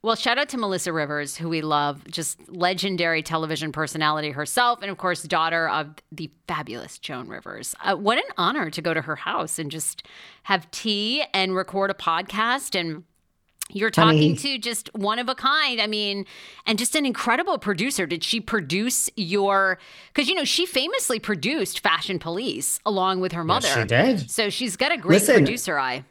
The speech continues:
Speaker 2: I love my once a months with Miss Melissa. They are not going anywhere. Whoever is not a fan of them, like, we become, like, family. Like, her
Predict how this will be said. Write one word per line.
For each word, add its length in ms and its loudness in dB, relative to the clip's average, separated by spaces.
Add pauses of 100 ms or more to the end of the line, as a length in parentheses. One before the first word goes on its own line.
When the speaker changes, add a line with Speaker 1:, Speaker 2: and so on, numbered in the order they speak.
(160)
Speaker 2:
I 300 8
love 380 8
my 200 8
once 320 2
a 40 2
months 540 -2
with 400 4
Miss 320 4
Melissa. 580 2
They 120 4
are 120 6
not 400 6
going 360 0
anywhere. 680 -2
Whoever 360 2
is 160 -4
not 180 6
a 60 2
fan 260 2
of 120 -2
them, 300 2
like, 200 2
we 180 8
become, 340 0
like, 220 -2
family. 480 0
Like, 200 -8
her 440 2